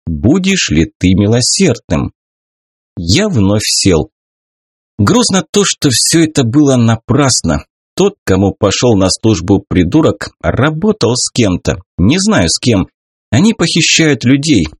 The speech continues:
тех, о ком некому беспокоиться. Когда я вернулся в нашу башню, там уже никого не было. Девятерых из нас забрали и увели непонятно куда. Наставник нисколько не удивился.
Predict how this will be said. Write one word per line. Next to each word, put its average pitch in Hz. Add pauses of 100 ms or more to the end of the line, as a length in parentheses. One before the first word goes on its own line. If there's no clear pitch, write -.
(120)
тех, 156
о 101
ком 107
некому 107
беспокоиться. 104 (360)
Когда 101
я 101
вернулся 98
в 85
нашу 90
башню, 87 (180)
там 156
уже -
никого 113
не 120
было. 92 (260)
Девятерых 101
из 85
нас 120
забрали 87 (160)
и 110
увели 104
непонятно 104
куда. 107 (1120)
Наставник 196
нисколько 160
не 131
удивился. 110